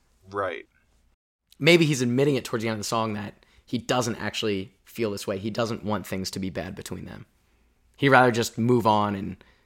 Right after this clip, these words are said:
Speaker 2: not try to make each other jealous and not be petty about it.
Speaker 1: Or maybe the rebound is to make her jealous, and then he tells his new girlfriend,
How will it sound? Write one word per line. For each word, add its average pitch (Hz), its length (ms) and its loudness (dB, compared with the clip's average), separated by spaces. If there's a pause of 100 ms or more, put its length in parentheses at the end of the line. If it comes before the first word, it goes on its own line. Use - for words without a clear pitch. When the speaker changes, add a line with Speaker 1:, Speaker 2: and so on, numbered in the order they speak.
(460)
Speaker 2:
not 113 220 4
try 113 120 0
to 101 60 0
make 98 100 -4
each - 120 -6
other 98 120 0
jealous 92 360 -4
and 107 40 -2
not 95 160 -4
be - 80 -8
petty 92 260 -6
about - 260 -10
it. - 180 -16
Speaker 1:
Or 113 80 -8
maybe 110 260 -2
the 104 140 -4
rebound 104 460 -2
is 98 140 -4
to - 100 -16
make 95 200 -8
her 98 100 -4
jealous, 95 440 -4
and 101 120 -8
then 95 240 -6
he 107 300 -8
tells 101 320 -6
his 98 220 -6
new 98 340 -4
girlfriend, 98 640 -6